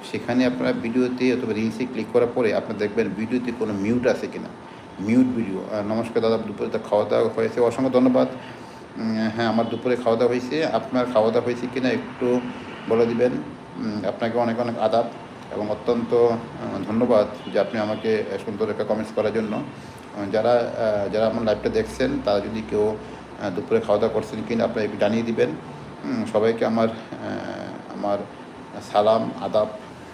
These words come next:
সবটা গ্রহণ করবেন এবং আমার ভালোবাসা গ্রহণ করবেন। আপনাকে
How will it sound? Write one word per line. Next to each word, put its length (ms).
সবটা 180
গ্রহণ 280
করবেন 300
এবং 100
আমার 200
ভালোবাসা 360
গ্রহণ 280
করবেন। 240
আপনাকে 380